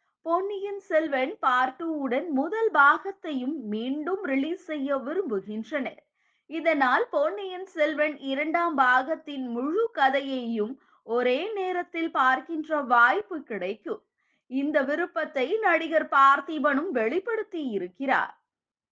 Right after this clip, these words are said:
தெய்வ மச்சான் படத்தின் ட்ரெய்லர் வெளியாகியுள்ளது.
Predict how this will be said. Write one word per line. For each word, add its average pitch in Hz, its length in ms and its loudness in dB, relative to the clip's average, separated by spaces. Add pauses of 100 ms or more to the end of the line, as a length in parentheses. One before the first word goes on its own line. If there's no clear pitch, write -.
(180)
தெய்வ 370 480 2
மச்சான் 311 580 2
படத்தின் 285 640 2
ட்ரெய்லர் 359 540 2
வெளியாகியுள்ளது. 233 1160 0